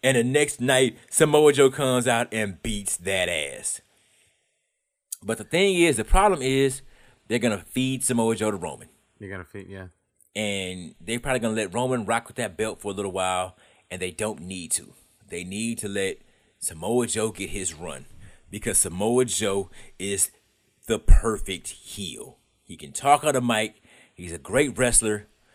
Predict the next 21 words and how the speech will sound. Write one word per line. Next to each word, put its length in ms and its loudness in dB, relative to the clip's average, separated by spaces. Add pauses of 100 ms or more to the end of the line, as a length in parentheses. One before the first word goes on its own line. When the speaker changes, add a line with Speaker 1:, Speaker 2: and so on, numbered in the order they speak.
(300)
Speaker 1:
He 300 -14
has 180 -4
a 60 -14
great, 400 -2
you 100 -6
know, 160 -4
move 360 -4
set. 320 -2 (680)
He 160 -12
has 220 -2
the 80 -8
charisma, 720 0 (500)
and 120 -2
he 100 -2
has 280 2
the 100 -4
necessary 640 2
evil 320 0
that 120 -2
I 100 0
like 340 -8